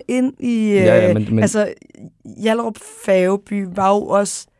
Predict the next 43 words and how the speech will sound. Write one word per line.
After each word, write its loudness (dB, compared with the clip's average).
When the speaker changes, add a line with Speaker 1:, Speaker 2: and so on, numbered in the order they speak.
Speaker 2:
Men -2
det 2
var, 2
det -2
var 2
bare, 2
det -2
var 0
bare, 0
det -10
var -4
sådan -4
en 0
meget -2
dårlig, 0
du -4
ved, -2
repræsentation -6
af, -4
hvad -4
du -2
siger, -8
hvad -6
indvandrer. -6
Du -10
kan -10
godt -4
se, -8
hvordan -2
danskere, -2
der -2
har -6
skrevet -4
det, -2
ej, -8
det, -10
det, -12
det, -20
det -4
er -10
ligesom -6
det, -2
der -2